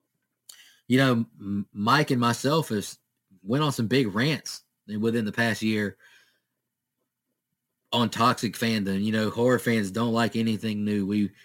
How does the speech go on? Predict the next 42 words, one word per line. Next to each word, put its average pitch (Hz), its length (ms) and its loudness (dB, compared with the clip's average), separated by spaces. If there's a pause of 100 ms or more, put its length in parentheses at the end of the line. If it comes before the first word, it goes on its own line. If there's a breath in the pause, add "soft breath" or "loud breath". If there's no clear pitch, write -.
(240 soft breath)
we 104 100 0
constantly 107 640 -2
bitch 107 300 -2
about 107 240 -2
everything. 98 420 -2
Don't 107 200 -2
give 117 180 0
it 110 80 0
a 95 40 -4
chance. 101 480 -4 (480)
And 101 260 -2
I 113 120 -2
don't 147 260 4
wanna 139 180 2
sound 120 340 0
like 101 180 -4
one 101 160 -2
of 98 60 -2
those 95 180 -6
fans, 95 340 -6
honestly. 90 380 -8
I 113 80 -2
really 113 320 4
don't, 98 320 -2 (440)
'cause 98 160 -2
I 120 180 2
love 117 240 4
the 110 80 0
horror 110 280 2
genre. 107 520 -2 (340 soft breath)
It's 98 180 -2
changed 120 320 0
my 113 180 2
life, 107 320 0
honestly. 107 560 -2
I 98 60 -2
mean, 95 200 -2
I'm 101 140 -2
doing 113 220 0
a 98 60 -2
show 110 260 -2
with 98 240 -4